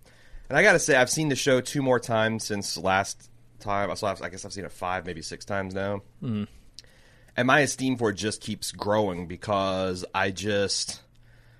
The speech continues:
Speaker 1: after I've read all these interviews with Lindelof and Mimi Leder and the actors and how they managed to do something so kind of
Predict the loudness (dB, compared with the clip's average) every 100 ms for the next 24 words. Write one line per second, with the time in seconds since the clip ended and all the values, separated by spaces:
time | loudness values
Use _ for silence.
0 | -8 4 4 6 4 4 6 6 6 6
1 | 4 2 0 0 0 -2 -4 -6 -4 -2
2 | 0 2 4 4 2 -6 -8 -6 -4 -4
3 | -6 -8 -10 -12 -8 -6 -4 -4 -2 0
4 | 2 4 4 2 0 -2 -2 2 2 2
5 | 0 -2 0 -2 -4 -6 -8 -6 -4 -4
6 | -4 -8 -6 0 2 4 2 2 0 -2
7 | -6 _ _ _ -4 0 0 0 0 0
8 | -2 -4 -6 -10 -6 -6 -4 -4 -4 -2
9 | -2 -2 -4 -6 -6 -4 -2 -2 -2 -2
10 | -2 -2 -4